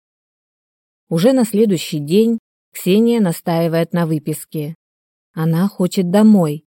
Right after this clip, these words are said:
Просто сил нет, как хочет на свой хутор. Ведьма, конечно, слаба,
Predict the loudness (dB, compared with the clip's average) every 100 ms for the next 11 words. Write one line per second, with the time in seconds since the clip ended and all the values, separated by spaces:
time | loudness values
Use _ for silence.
0 | _ _ -4 -2 0 0 0 0 2 0
1 | -2 -6 _ -6 -4 -2 -2 -2 -2 -2
2 | 0 -2 0 -2 -2 -8 -10 _ _ _
3 | _ _ _ _ _ -4 -2 0 0 0
4 | 0 0 -2 -2 -4 -4 -6 -2 0 0
5 | -2 -2